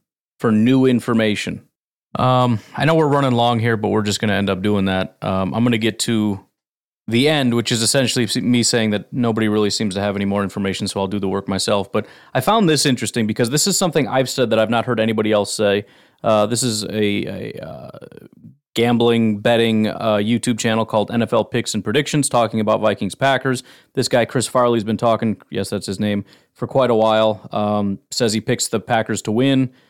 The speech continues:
and, uh, talks about week one and how, you know, the,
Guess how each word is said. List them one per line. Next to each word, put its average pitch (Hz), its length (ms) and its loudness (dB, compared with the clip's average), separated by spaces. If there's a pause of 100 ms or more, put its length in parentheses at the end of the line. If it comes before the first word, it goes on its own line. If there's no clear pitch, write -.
(240)
and, 110 520 0
uh, 104 520 2 (300)
talks 120 240 -2
about 113 180 2
week 110 200 -2
one 139 500 4
and 110 300 0
how, 110 480 0
you 113 100 -4
know, 98 140 -2
the, 101 160 -6